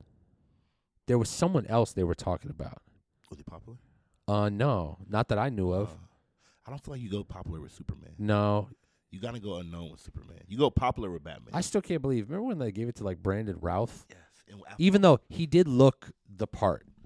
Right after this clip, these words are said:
Speaker 1: He
Speaker 2: Kinda
Speaker 1: looked like
Speaker 2: skinny. It's
Speaker 1: Little
Speaker 2: compared to,
Speaker 1: bit.
Speaker 2: like, Henry Cavill.
Speaker 1: Well, yeah, but Henry Cavill's a fucking beast, bro.
Speaker 2: Beast, huh? What's going on with him now? We're scared.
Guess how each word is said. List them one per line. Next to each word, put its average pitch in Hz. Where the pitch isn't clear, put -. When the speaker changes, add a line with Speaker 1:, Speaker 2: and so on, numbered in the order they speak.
Speaker 1:
He 127
Speaker 2:
Kinda 113
Speaker 1:
looked 127
like 110
Speaker 2:
skinny. 98
It's 95
Speaker 1:
Little 113
Speaker 2:
compared 214
to, 139
Speaker 1:
bit. 120
Speaker 2:
like, 95
Henry 98
Cavill. 73
Speaker 1:
Well, 120
yeah, 135
but 104
Henry 175
Cavill's 101
a 80
fucking 71
beast, 107
bro. -
Speaker 2:
Beast, -
huh? 73
What's 101
going 127
on 73
with 67
him 95
now? 76
We're 80
scared. -